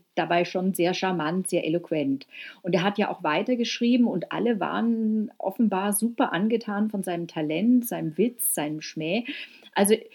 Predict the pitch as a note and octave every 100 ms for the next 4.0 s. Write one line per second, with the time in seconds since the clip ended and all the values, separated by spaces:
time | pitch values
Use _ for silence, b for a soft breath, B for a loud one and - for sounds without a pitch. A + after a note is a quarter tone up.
0 | B B _ F#3+ G#3 C#4 C#4+ C4+ G3 G3
1 | G3 G3+ - E3+ F3+ G3+ F#3 F3+ E3+ F#3+
2 | G#3+ G3+ F#3+ F#3+ F#3 F#3 F3+ - F#3 F#3+
3 | F3 F3 E3+ E3 E3+ E3+ D#3 D#3+ -